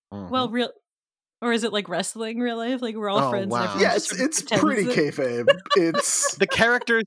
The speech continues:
Speaker 1: we play are friends. <laughs>
Speaker 3: the character
Speaker 2: Yeah.
Speaker 3: of Jordan is my friend. Real life Jordan.
Speaker 1: No, you, listen, I, I played the character of Jordan on my old podcast, and he was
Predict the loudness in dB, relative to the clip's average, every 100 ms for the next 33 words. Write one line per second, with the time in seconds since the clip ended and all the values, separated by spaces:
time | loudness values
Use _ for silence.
0 | -2 -4 0 2 2 0 -4 0 0 2
1 | 0 0 -2 -8 -4 -2 -4 -4 0 0
2 | 0 0 0 0 0 2 4 4 2 2
3 | 0 0 -2 -2 -2 0 0 2 0 0
4 | -2 -2 -2 -2 -4 -4 -10 -8 -12 _
5 | -4 0 2 2 0 -2 0 0 0 -2
6 | -2 -2 -4 _ -20 _ -20 -4 0 2
7 | 2 -4 -8 -2 -2 2 0 2 -2 -4
8 | -16 -2 0 0 -2 0 0 2 0 0
9 | -2 0 2 2 0 -2 0 0 0 -2
10 | -2 0 0 0 -2 -4 -2 -8 -6 -8
11 | -6 -4 -2 -4 -8 -14